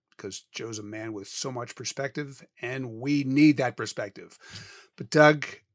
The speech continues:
uh, I've known you a long time. You're also a man of perspective. So I wanna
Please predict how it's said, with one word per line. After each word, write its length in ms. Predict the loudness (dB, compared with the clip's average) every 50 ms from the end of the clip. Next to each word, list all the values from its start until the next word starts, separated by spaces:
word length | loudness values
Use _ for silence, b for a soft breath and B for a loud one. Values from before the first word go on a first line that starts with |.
| _
uh, 320 | -4 -2 -2 -2 -2 -2 -4
I've 100 | -4 -4
known 120 | -6 -6
you 80 | -4 -4
a 20 |
long 180 | -4 -6 -6 -6
time. 480 | -4 0 2 2 4 2 2 -2 -6 -6
You're 200 | -8 -6 -4 -2
also 260 | -2 -2 -2 -2 -2
a 60 | -4
man 340 | -4 -4 -4 -2 -2 -2 -4
of 120 | -6 -10
perspective. 680 | -10 -10 -8 -6 -6 -6 -6 -6 -8 -8 -8 -10 -12 -18 _ b b b b b b b b b b
So 180 | b 0 4 4
I 60 | 6
wanna 360 | 6 4 2 2 0 -2 -2